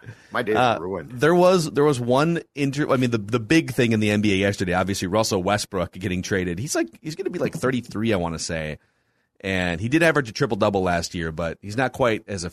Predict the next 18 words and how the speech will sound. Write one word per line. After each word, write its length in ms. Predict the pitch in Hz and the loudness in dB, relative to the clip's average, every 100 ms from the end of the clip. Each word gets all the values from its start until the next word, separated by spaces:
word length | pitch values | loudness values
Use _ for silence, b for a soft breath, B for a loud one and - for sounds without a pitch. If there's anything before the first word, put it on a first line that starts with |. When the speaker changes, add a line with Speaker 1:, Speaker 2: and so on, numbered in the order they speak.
| _ | _
Speaker 2:
he's 140 | 120 | -4
never 180 | 131 147 | 0 2
been 180 | 123 117 | 4 2
the 60 | 107 | 2
most 380 | 120 120 113 | 2 0 0
efficient 480 | - - 90 95 87 | -4 -4 -4 -4 -6
player, 340 | - 92 95 104 | -4 -2 0 0
but, 260 | 90 87 _ b b | -2 -4 _ b b
Speaker 1:
<laughs> 260 | 156 - | -16 -6
Speaker 2:
um, 460 | 87 87 82 80 64 | -2 0 0 -4 -6
some 180 | - 143 | -2 2
of 80 | 123 | 2
the, 140 | 107 - | 2 0
some 220 | - 160 | -2 0
of 160 | 151 117 | 2 2
the, 580 | 127 120 113 107 98 - 95 - _ | 2 2 2 0 -2 -6 -14 -20 _
you 100 | 131 | -4
know, 260 | 107 92 92 | -2 -2 -4